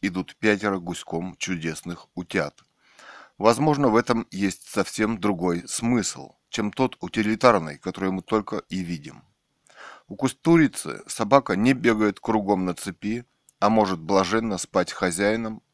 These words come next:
с хозяином на его руке, или даже забраться к нему в постель.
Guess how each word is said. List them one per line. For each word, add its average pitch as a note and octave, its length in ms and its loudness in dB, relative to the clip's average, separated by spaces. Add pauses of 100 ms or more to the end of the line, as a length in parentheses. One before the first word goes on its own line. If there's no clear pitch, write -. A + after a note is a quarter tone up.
(240)
с - 80 -10
хозяином A2 680 0
на F#2 60 -2
его F2+ 260 -2
руке, E2+ 400 -8 (560)
или C#3 180 4
даже A#2+ 460 8 (120)
забраться F#2+ 580 2
к - 80 -20
нему F2 220 -4
в - 80 -20
постель. F#2 560 -2